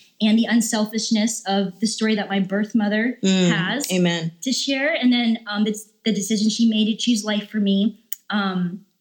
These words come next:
Speaker 1: yeah, it's just, it's powerful. And then the other story is because of my parents and just their journey with adoption and how I believe adoption just so clearly and loudly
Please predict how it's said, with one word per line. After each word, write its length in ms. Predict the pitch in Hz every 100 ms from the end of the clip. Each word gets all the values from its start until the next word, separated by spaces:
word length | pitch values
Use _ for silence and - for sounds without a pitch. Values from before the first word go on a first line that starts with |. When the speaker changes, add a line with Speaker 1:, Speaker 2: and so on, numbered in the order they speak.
| _ -
Speaker 1:
yeah, 260 | 277 196 143 -
it's 140 | 214
just, 220 | 247 233 196
it's 100 | 202
powerful. 460 | - 233 226 208
And 140 | 214 226
then 360 | 226 226 214 - _ -
the 120 | 277
other 160 | 311 302
story 300 | - 294 294
is 100 | 240
because 280 | - 262
of 120 | 240 233
my 160 | 240
parents 640 | 240 269 233 262 269 - -
and 140 | 220
just 280 | 220 240 -
their 180 | 220 226
journey 340 | 208 220 233
with 180 | 247 240
adoption 800 | 233 214 196 - - 202 214 247 - _ _ -
and 340 | 220 220 214
how 140 | 214 226
I 120 | 233
believe 440 | 233 233 226 233 -
adoption 680 | 220 233 - - 233 214 - -
just 300 | 247 240 -
so 240 | 240 269
clearly 840 | 247 - 220 208 233 254 285 302 - _ -
and 380 | 208 214 196 202
loudly 720 | 202 226 233 190 175 180